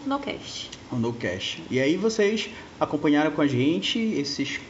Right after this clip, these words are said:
Speaker 2: quatro últimos, agora o quinto episódio, finalizando essa, essa temporada, que foi uma temporada que realmente foi mais pra apresentar alguns pontos de inovação,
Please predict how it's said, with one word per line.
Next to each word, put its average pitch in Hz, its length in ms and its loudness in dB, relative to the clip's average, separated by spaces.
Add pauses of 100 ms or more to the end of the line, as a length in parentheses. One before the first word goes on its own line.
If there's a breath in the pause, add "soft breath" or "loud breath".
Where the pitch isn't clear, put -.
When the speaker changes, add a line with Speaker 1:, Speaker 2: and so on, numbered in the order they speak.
(220)
Speaker 2:
quatro - 380 2
últimos, 139 280 2
agora 117 180 0
o 117 40 -6 (100)
quinto 147 280 2
episódio, 139 600 2 (380 loud breath)
finalizando 127 600 2
essa, 113 760 0
essa 113 180 -4
temporada, 139 760 2 (380 loud breath)
que 185 100 2
foi 208 140 2
uma 220 120 4
temporada 220 420 2
que 220 140 0
realmente 226 300 4
foi 214 120 2
mais 214 240 0
pra - 180 0 (120)
apresentar 220 640 4
alguns 190 280 0
pontos 175 440 2
de 147 60 0
inovação, 156 880 2